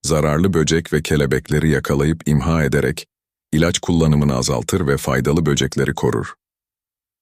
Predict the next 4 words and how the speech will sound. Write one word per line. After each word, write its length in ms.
Faydalar. 540
İlaç 320
maliyetlerinizi 880
azaltır. 560